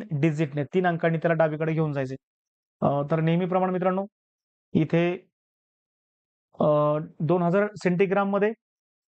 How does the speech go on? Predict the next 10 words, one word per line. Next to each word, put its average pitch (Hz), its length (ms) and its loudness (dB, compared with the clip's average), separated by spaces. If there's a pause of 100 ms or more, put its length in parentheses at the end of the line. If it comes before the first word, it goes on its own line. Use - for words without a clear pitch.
(260)
डेसिमल 185 340 0
पॉइंट 190 320 0
नाही, 208 200 0
इथे 175 220 0
दशांश 170 400 -2
चिन्ह 190 160 0
नाहीये. 190 340 0 (180)
चला 170 160 2
मग 170 160 -2
याला 170 220 2